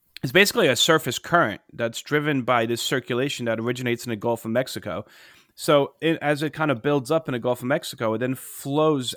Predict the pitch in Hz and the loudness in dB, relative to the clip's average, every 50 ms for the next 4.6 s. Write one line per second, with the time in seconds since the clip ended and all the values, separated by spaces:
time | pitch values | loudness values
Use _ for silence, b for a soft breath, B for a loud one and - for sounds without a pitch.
0 | - _ - 139 151 170 196 196 170 - - 127 123 110 98 107 104 107 104 104 | -10 _ -8 -4 2 4 4 4 4 2 -2 -4 -4 -2 -4 -8 -8 -6 -4 -4
1 | 104 104 - - - 131 139 - - 139 - 139 123 131 123 120 123 127 120 107 | -4 -6 -6 -6 -6 -6 -4 -6 -8 -8 -8 -8 -8 -6 -4 -2 -2 -2 -2 -2
2 | - 127 139 151 151 - 113 107 104 101 b b b b b b b b b - | -2 -2 -2 -2 -2 -4 -4 -4 -4 -6 b b b b b b b b b -2
3 | 127 123 120 120 - - - 139 135 131 120 107 123 117 - - 135 135 131 - | 0 0 0 0 -2 -2 -2 0 2 2 0 0 -4 -8 -4 -2 -2 -2 -2 -4
4 | 131 - - - 123 123 131 135 165 214 220 | -8 -10 -6 -4 -2 0 0 2 0 0 -2